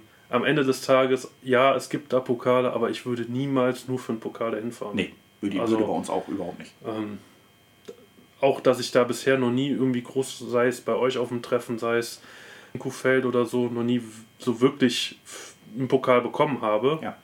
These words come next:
Speaker 1: Ich fahre da trotzdem immer wieder hin.
Speaker 2: Ja.
Speaker 1: Weil mir die Leute wichtig sind.
Speaker 2: Vi-, viele sagen ja auch bei mir immer Trailer Queen.
Speaker 1: Ja.
Speaker 2: Ne? Das ist ja manchmal auch immer so. Das hat ja bei uns auch nochmal einen ganz, ganz anderen Hintergrund. Ähm, wir brauchen unser großes Pavillon.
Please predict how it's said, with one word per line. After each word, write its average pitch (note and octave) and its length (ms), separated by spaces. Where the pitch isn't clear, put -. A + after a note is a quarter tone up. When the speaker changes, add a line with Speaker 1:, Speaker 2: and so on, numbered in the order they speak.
Speaker 1:
Ich - 120
fahre B2 180
da B2+ 80
trotzdem D#3 440
immer A#2 220
wieder A2+ 140
hin. G2+ 200
Speaker 2:
Ja. - 120
Speaker 1:
Weil A#2+ 240
mir B2+ 160
die B2 100
Leute C3+ 320
wichtig G#2+ 280
sind. G2+ 280
Speaker 2:
Vi-, - 300
viele A#2 260
sagen A2 220
ja G2+ 60
auch F#2+ 100
bei F#2+ 100
mir A2 220
immer G2 240
Trailer - 340
Queen. C#3 340
Speaker 1:
Ja. A#2 160
Speaker 2:
Ne? C3 260
Das A2 160
ist - 140
ja G#2+ 180
manchmal G#2 320
auch G#2+ 180
immer A2 180
so. A#2 280
Das F2+ 160
hat B2+ 80
ja B2+ 100
bei G#2+ 60
uns G#2 180
auch A#2 140
nochmal A2 180
einen G#2 80
ganz, G#2+ 220
ganz G#2 180
anderen F#2+ 220
Hintergrund. D2+ 480
Ähm, F#2 360
wir G#2 80
brauchen G#2 260
unser G2+ 140
großes G2+ 260
Pavillon. E2 440